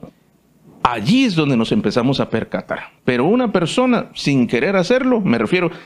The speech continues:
sin tener la intención de comprender y de cambiar, simplemente, aunque asista a la iglesia, va a seguir viviendo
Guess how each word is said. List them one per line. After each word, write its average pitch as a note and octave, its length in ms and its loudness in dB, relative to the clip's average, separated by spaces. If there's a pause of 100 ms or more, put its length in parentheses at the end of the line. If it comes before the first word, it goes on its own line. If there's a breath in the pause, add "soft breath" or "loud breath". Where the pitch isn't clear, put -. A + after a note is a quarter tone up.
sin C#3+ 260 0
tener B2+ 260 0
la F#3+ 120 2
intención C#3+ 920 0 (320 soft breath)
de A#2+ 200 -2
comprender A2 960 0
y B2+ 100 2
de A2 160 0
cambiar, A2 720 -2 (220)
simplemente, D3+ 840 2
aunque A2+ 240 0
asista D3+ 360 -2
a A2 40 0
la G2 60 2
iglesia, G3 480 0 (420 loud breath)
va A#2+ 240 0
a C3 40 -4
seguir A#2+ 360 2
viviendo D3 760 2